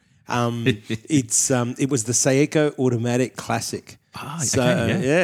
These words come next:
Speaker 1: yeah, so it, it was like, that was the buzz time at the moment. You know, everyone's getting the
Speaker 2: Mm.
Speaker 1: Seiko nailed it, right? They
Speaker 2: Oh,
Speaker 1: nailed
Speaker 2: yeah.
Speaker 1: the market. They brought out the f-, the first workable, that was functional and affordable automatic machine. That was my first one.
Speaker 2: Yeah, the super,
Speaker 1: Um,
Speaker 2: little super
Speaker 1: yeah,
Speaker 2: automatic.
Speaker 1: yeah,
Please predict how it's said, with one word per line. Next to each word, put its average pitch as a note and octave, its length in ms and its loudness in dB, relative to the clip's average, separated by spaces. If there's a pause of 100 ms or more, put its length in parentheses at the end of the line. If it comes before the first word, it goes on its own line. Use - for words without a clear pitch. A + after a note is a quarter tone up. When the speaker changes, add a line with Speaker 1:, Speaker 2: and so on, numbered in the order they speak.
(120)
Speaker 1:
yeah, - 60 -12
so B2 200 -4
it, B2 220 -2
it B2+ 80 -2
was A#2+ 180 -2
like, B2+ 200 -2
that C3+ 100 -2
was B2+ 160 -4
the A#2+ 80 0
buzz A#2+ 320 -2
time A#2+ 260 -4
at - 100 -12
the A2+ 60 -12
moment. A#2 360 -8
You B2 60 -10
know, B2 60 -10
everyone's C3+ 280 -10
getting C3 240 -10
the A#2+ 100 -10
Speaker 2:
Mm. G2+ 240 -4 (320)
Speaker 1:
Seiko A#2 260 -2
nailed A#2+ 440 0
it, F2+ 80 -8
right? G#2+ 200 -4
They A#2 120 -6
Speaker 2:
Oh, G2 100 2
Speaker 1:
nailed E2 200 2
Speaker 2:
yeah. F#2+ 80 2
Speaker 1:
the G#2+ 40 0
market. A#2+ 380 -4
They G#2+ 80 -6
brought A#2+ 200 -4
out A#2 140 -6
the A2 60 -8
f-, - 340 -20
the A#2+ 100 -6
first B2 360 0 (120)
workable, A2+ 800 0 (360)
that G#2 180 -8
was - 140 -10
functional A2 400 -4
and G#2 100 -6
affordable G#2+ 520 -4 (320)
automatic B2+ 500 -2
machine. A2 300 -8
That C3+ 120 -6
was A2+ 140 -10
my G#2 120 -6
first A#2 340 -8
one. G#2+ 140 -14 (180)
Speaker 2:
Yeah, C3 180 -8
the B2 100 -4
super, G#2+ 300 -4
Speaker 1:
Um, F2+ 160 -12
Speaker 2:
little G#2 200 -2
super G2+ 320 -4
Speaker 1:
yeah, F#2 60 4
Speaker 2:
automatic. F#2 320 0
Speaker 1:
yeah, C#3+ 220 -2